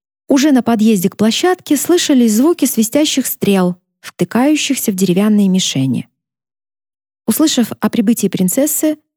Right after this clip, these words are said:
генерал Ильджи Хэджун поспешно вышел ей навстречу. "Ваше Высочество, что вас привело сюда?" "Я просто ехала мимо, и меня привлёк звук летающих стрел".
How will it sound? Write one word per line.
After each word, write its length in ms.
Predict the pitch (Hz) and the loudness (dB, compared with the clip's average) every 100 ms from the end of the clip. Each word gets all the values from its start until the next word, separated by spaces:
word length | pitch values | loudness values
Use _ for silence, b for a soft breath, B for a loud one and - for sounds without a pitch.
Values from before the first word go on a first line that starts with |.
| _ - | _ -2
генерал 520 | 180 254 269 233 - | 2 4 2 0 -4
Ильджи 480 | - 208 185 175 185 | 0 0 0 0 0
Хэджун 600 | - 151 - 170 277 339 | 0 -4 -2 0 0 0
поспешно 640 | - 180 - 254 302 262 190 | -4 -4 0 -2 0 0 2
вышел 320 | 233 - 214 | 0 0 0
ей 180 | 180 190 | 2 2
навстречу. 680 | 180 - 156 - - - - _ _ _ _ _ _ _ - | 0 -2 -4 -4 -6 -10 -12 _ _ _ _ _ _ _ -6
"Ваше 320 | 180 247 247 220 | 0 0 0 0
Высочество, 760 | 214 226 233 233 - 247 254 _ _ _ | 0 0 -2 -4 -2 -2 -2 _ _ _
что 300 | - - 311 | -4 0 2
вас 160 | 339 - | 2 2
привело 360 | 359 349 294 | 2 2 2
сюда?" 420 | 170 160 156 151 - _ _ _ _ _ _ - | 0 0 -2 -2 -8 _ _ _ _ _ _ 0
"Я 200 | 311 262 | 0 2
просто 260 | 226 - | 0 0
ехала 400 | 233 226 - 220 | 2 0 2 2
мимо, 460 | 233 302 254 180 - _ - | 4 4 4 2 -2 _ 2
и 80 | |
меня 200 | 254 254 | 4 4
привлёк 360 | 254 226 220 208 | 2 2 2 2
звук 260 | 214 302 233 | 0 0 2
летающих 560 | 226 247 240 196 208 | 2 2 2 0 -4
стрел". 380 | - 185 165 | -2 0 0